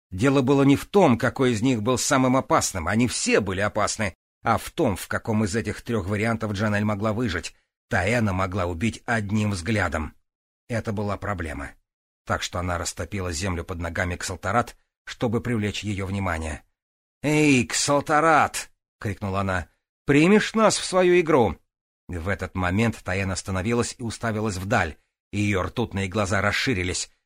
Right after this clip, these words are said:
Богиня смерти исчезла. "Что только что произошло?"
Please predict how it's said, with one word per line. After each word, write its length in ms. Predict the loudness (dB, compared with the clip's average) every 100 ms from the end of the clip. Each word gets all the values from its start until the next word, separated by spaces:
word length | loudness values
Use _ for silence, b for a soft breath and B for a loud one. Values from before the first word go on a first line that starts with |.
| _
Богиня 580 | -4 -2 0 0 2 2
смерти 520 | 0 0 0 -2 -4 -2
исчезла. 800 | -2 0 0 -2 -2 -4 -4 -8 _ _ _ _ _ _
"Что 240 | -10 -8 -4
только 220 | -4 -4
что 160 | -6 -4
произошло?" 540 | -2 -2 0 0 -2